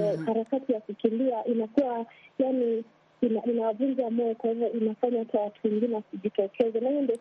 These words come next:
Speaker 2: changamoto nimesikia kwa waathiriwa wengi, na ningependa tu kusema kwamba,
Speaker 1: Haya.
Speaker 2: ah, jambo la, ah,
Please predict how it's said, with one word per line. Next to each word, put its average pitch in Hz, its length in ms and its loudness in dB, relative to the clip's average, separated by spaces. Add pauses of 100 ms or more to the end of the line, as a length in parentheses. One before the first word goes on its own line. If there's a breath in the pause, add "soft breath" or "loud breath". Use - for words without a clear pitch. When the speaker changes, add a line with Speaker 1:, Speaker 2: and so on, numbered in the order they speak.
Speaker 2:
changamoto 233 540 0
nimesikia 220 600 -2
kwa 208 320 -2 (400 loud breath)
waathiriwa 226 480 2
wengi, 262 420 0
na 233 260 0
ningependa 220 540 0
tu 240 200 -2
kusema 233 400 -2
kwamba, 240 340 -2 (440)
Speaker 1:
Haya. 214 220 2 (120)
Speaker 2:
ah, - 40 -8
jambo 247 360 0
la, 208 380 -2 (220)
ah, 196 100 -2